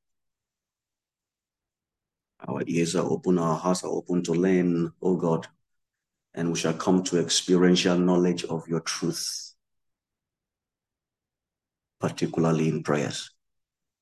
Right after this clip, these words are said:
We praise you, Father. We come boldly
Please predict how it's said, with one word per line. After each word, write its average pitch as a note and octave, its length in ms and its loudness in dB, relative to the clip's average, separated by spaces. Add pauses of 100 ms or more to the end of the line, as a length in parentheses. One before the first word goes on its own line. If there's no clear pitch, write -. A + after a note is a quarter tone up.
(1800)
We - 60 -12
praise F2+ 360 4
you, F#2 100 4
Father. F2+ 480 0 (1200)
We D#2+ 180 -4
come F2+ 280 4
boldly G2+ 540 2